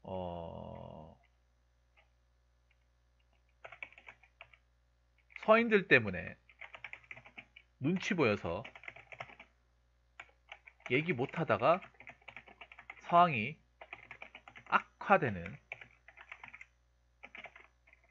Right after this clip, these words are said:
경우도 있다는 겁니다. 이거 옛날 군, 지금은 모르겠어. 옛날에 이런 거 많았습니다. 옛날에.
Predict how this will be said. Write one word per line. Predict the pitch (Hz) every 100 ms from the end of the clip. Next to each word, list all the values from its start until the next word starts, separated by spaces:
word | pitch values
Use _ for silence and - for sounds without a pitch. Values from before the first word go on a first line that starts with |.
| - - _ _ -
경우도 | 117 110 95 87 123 - - - - -
있다는 | 175 113 85
겁니다. | 85 82 - - - -
이거 | 175
옛날 | 160 233 269
군, | 240 220 185
지금은 | - - 220 311 262
모르겠어. | 117 107 104 - - - - - - _ _ _ _ _ _ _ _ _ _ -
옛날에 | 147 226 226
이런 | 220
거 | 170
많았습니다. | 104 104 104 90 85
옛날에. | 92 85 -